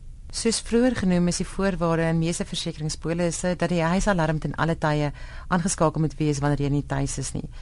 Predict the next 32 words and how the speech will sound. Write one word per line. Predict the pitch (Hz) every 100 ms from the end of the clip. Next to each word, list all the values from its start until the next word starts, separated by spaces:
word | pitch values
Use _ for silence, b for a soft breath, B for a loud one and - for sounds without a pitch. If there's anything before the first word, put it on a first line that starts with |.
| b b b b
So | -
indien | 196 185
die | 196
krag | - 190 165
af | - 254
is, | 262 254
sou | - 202
'n |
kliënt | - 190 185 180
teoreties | 185 175 208 208 180
dan | - 156 -
nou | - 156
geen | 147 - 175
dekking | 143 143 151 143
hê | 156 151
nie. | 123 - B B B B
Maar | 196
indien | 202 190
jou | 240 233
huis | 180 190
'n | 202
versekering | 185 170 - 240 247 170
het | 110 - - B B B B
en | 175
daar | 175 175
word | 202 202
by |
jou | 180 165
huis | 175
ingebreek | - 190 147 151 156 -
tydens | - 196 214 202
beurtkragonderbrekings, | - 143 135 - 143 131 110 139 135 127 120 143 156 143